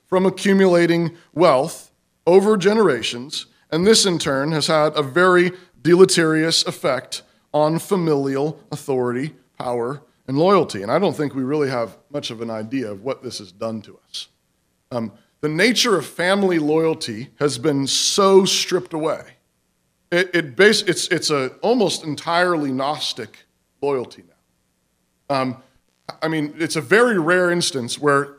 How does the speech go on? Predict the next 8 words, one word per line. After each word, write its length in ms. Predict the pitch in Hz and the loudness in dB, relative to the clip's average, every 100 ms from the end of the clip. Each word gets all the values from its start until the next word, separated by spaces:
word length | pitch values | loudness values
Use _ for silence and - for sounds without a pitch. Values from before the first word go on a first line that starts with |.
| 147 | -12
you 140 | 151 156 | -4 0
have 360 | 160 147 123 - _ _ _ - | 2 0 -2 -12 _ _ _ 0
multiple 420 | 175 190 180 180 | 2 2 0 0
generations 840 | 143 165 156 160 156 165 160 - _ _ - | 0 -2 0 0 -2 -4 -8 -10 _ _ -6
on 160 | 143 | -4
the 80 | 143 | -4
same 260 | 139 143 135 | -4 -6 -4
property. 460 | 135 127 113 85 | -4 -4 -8 -14